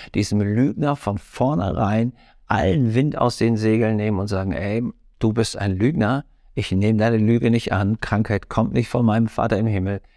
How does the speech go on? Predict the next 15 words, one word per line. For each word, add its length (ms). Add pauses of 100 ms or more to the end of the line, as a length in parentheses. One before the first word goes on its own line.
(180)
Er 260
ist 160
Liebe, 420 (260)
er 220
ist 260
Heilung, 420
er 220
ist 160
Gesundheit, 600
er 240
hat 160
am 160
Kreuz 420
durch 160
Jesus 500